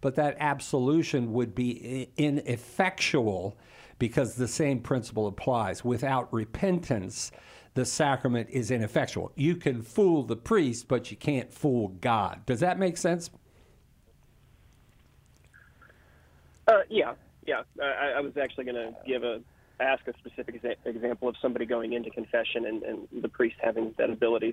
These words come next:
Speaker 2: So if, if someone is actually penitent for that adultery or anything like that, the priest could have no grounds to actually retain that sin.
Speaker 1: Correct, correct.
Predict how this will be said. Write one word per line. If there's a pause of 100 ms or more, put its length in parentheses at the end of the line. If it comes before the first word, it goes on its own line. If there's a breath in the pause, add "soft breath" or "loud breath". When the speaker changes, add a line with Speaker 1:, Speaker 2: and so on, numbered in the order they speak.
(120)
Speaker 2:
So
if, (240 soft breath)
if
someone
is (100)
actually
penitent (140)
for
that
adultery
or
anything
like
that,
the
priest (260)
could
have
no
grounds
to
actually
retain
that
sin. (240)
Speaker 1:
Correct, (260)
correct.